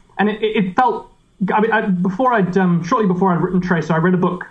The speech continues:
uh, by a crime author called Linwood Barclay, where he does the same thing. The main character is in first person, and the additional perspectives are in third. And that worked quite well. I fell into that quite naturally.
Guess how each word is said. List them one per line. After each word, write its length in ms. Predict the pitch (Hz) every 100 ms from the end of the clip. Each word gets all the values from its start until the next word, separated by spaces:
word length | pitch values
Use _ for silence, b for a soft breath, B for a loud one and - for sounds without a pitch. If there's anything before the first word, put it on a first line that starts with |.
| -
uh, 240 | 156 156
by 200 | 156 156
a 60 | -
crime 240 | 185 165
author 180 | 160 156
called 180 | 165 151
Linwood 360 | 156 160 147
Barclay, 380 | - 160 160 147
where 140 | 143 156
he 60 |
does 200 | 165 147
the 60 | 151
same 280 | 170 143 -
thing. 220 | 165 135
The 60 |
main 280 | 147 156 156
character 340 | - 156 156 170
is 120 | 147
in 100 | 151
first 240 | 160 139
person, 420 | - 147 143 - - B B
and 140 | 170
the 60 | 170
additional 280 | 165 170 180
perspectives 440 | 180 175 - 151
are 120 | 151
in 140 | 147 147
third. 300 | 208 131 -
And 120 | 170
that 180 | 214 175
worked 300 | 196 180 -
quite 260 | - 160 160
well. 160 | 196
I 120 | -
fell 200 | 175 208
into 160 | 190 185
that 280 | 175 156 -
quite 320 | - 165 143
naturally. 420 | 170 185 - 143